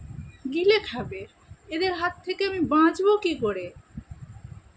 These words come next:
এই ভেবে মেয়েটা প্রচণ্ড কাঁদছে, কিন্তু কুকুরগুলো ক্রমাগত চিল্লিয়ে যাচ্ছে, তাই সেগুলো দেখে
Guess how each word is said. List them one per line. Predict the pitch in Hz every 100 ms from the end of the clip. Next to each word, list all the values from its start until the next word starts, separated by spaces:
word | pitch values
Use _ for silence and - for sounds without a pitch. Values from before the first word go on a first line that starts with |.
| - - - - - - - - - - - - - - 523
এই | 320 349
ভেবে | 302 349 339
মেয়েটা | 302 311 311 339
প্রচণ্ড | - - 370 - 440 480 480 440
কাঁদছে, | 294 226 214 214 190 - _ _ _ _ - -
কিন্তু | 294 381 403 381 339 - - - _ - _ _ - -
কুকুরগুলো | 320 359 - 453 427 415 381
ক্রমাগত | 320 - 339 381 427 494 539 381 359 - 359 -
চিল্লিয়ে | - 320 320 320 320 302
যাচ্ছে, | 285 277 - - 294 - - _ _ - - - _ _ - - - -
তাই | 254 269 330 359 330
সেগুলো | - 285 277 339 381
দেখে | 381 370 370 302